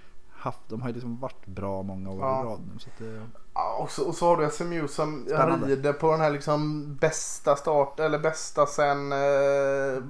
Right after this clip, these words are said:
Speaker 2: Pony Express med Earl Dickerson, och när de var liksom, alltså,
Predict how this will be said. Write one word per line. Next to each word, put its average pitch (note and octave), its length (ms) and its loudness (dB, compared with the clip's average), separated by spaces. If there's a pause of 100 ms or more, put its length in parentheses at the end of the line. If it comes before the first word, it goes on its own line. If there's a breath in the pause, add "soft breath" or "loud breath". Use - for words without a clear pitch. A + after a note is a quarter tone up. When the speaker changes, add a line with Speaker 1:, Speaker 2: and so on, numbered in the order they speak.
(120)
Speaker 2:
Pony D3 300 2
Express C#3+ 600 0
med C#3+ 140 -2
Earl C#3 140 0
Dickerson, C#3 500 -4
och C#3 80 -2
när C#3 100 -2
de C#3 140 2
var C#3 160 4
liksom, C3+ 320 -2
alltså, C3 240 -4